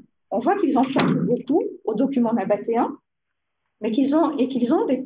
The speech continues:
des particularités qui remontent visiblement à avant l'islam. Donc, ce que je disais tout à l'heure, c'est qu'on utilise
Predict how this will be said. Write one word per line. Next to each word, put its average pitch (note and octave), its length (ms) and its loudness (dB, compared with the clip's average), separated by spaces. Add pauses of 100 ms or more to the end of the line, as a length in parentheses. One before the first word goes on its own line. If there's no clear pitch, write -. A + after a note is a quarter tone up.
des A3+ 160 -2
particularités A#3+ 800 -2
qui G4+ 140 0
remontent E4 420 2
visiblement C4+ 720 2
à A#3 160 2
avant C#4 200 2
l'islam. C#4 440 -2 (1300)
Donc, D4 340 0 (480)
ce - 140 -20
que C4 80 0
je B3+ 100 0
disais C4 260 0
tout - 140 -8
à C4+ 80 4
l'heure, B3+ 160 2
c'est - 120 -6
qu'on A3+ 220 2
utilise D4 580 4